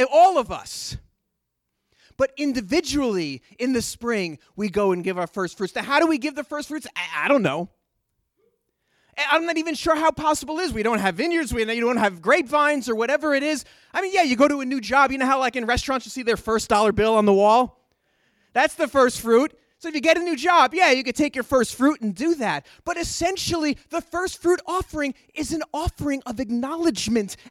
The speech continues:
and thanksgiving and gratitude for what he's done for you. And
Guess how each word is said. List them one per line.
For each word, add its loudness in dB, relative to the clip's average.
and -2
thanksgiving -2
and -2
gratitude -4
for 0
what -4
he's -8
done -2
for -4
you. -10
And -6